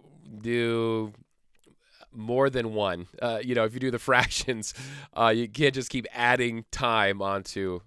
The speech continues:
um, onto what would be already a full-time job. So Patreon dot com slash Noah Filipiak.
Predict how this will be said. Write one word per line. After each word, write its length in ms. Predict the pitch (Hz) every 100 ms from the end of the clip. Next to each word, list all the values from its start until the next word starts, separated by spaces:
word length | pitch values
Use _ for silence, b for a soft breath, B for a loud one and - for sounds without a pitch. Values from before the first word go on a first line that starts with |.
| _
um, 440 | 90 85 82 85 - B B B B B -
onto 320 | 90 - 98
what 160 | 92 90
would 200 | 87 82
be 280 | 87 85 82
already 320 | 90 92 87
a 80 | 82
full-time 480 | - 90 - 80 80
job. 320 | 87 80 80
So 260 | - 104 B B B
Patreon 440 | - 190 220 180 156
dot 200 | 147 131
com 380 | 147 135 135 135
slash 360 | - 117 -
Noah 220 | 113 117
Filipiak. 560 | 110 113 113 113 110